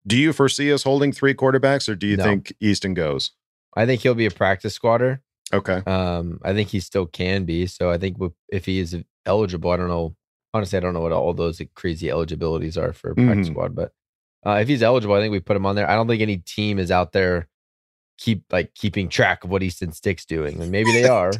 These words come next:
Speaker 1: <laughs> Maybe they are.
Speaker 2: Um,
Speaker 1: There
Speaker 2: but
Speaker 1: might
Speaker 2: I
Speaker 1: be a
Speaker 2: don't, I
Speaker 1: couple.
Speaker 2: don't, I don't think they're gonna come and swoop Easton Stick off of our practice squad.
Speaker 1: Right.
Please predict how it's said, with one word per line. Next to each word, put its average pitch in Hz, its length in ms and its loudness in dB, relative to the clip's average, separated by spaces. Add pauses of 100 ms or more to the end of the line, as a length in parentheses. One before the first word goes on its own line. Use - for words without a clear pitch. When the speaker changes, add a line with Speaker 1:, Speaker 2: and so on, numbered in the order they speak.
Speaker 1:
<laughs> 151 140 -2
Maybe 165 260 0
they 95 120 -4
are. 95 280 2
Speaker 2:
Um, 90 100 -2 (180)
Speaker 1:
There - 120 2
Speaker 2:
but - 0 -
Speaker 1:
might 170 120 6
Speaker 2:
I - 20 2
Speaker 1:
be 110 60 2
a - 20 4
Speaker 2:
don't, - 120 -2
I - 40 4
Speaker 1:
couple. 113 180 4
Speaker 2:
don't, - 100 -4 (400)
I 110 80 -2
don't 110 140 -2
think 117 120 0
they're 110 120 2
gonna 101 160 0
come 101 300 -2
and 92 180 -2
swoop - 520 -6
Easton 87 360 -6
Stick 87 400 -4
off 80 200 -2
of - 100 -10
our 78 100 0
practice 85 420 -6
squad. - 280 -10 (260)
Speaker 1:
Right. 69 260 -2